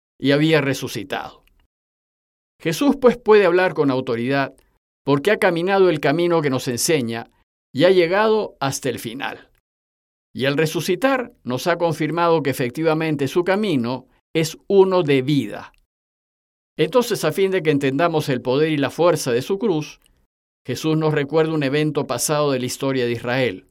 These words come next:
y nos dice que lo mismo que Moisés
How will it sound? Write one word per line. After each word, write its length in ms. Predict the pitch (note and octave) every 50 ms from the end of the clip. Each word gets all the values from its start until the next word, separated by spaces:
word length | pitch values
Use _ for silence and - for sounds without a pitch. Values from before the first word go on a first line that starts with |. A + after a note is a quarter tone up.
| _ _ _ _ _ _ _ _ _ _ _ _ _
y 120 | - C3+ C#3+
nos 160 | D3+ D3+ D3
dice 320 | E3+ G3+ F#3 - - E3+
que 140 | C3+ D3 C#3+
lo 160 | C#3+ D3+ D#3+
mismo 440 | G3+ A#3+ C4+ A#3+ - - F#3 F#3 E3+
que 120 | D#3+ D#3
Moisés 640 | D3+ D#3 D3+ D3 - - D3 A2+ G#2 - - -